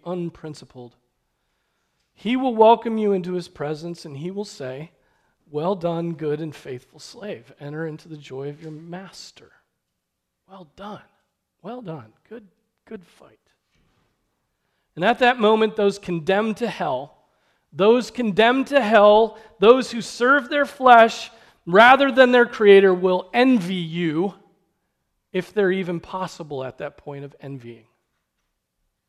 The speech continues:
Something that's good.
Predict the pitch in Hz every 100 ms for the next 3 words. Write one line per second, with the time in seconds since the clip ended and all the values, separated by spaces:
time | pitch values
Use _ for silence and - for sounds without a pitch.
0 | _ _ _ _ _ _ _ _ _ _
1 | _ _ _ _ _ _ _ _ 147 123
2 | - 117 120 - 127 110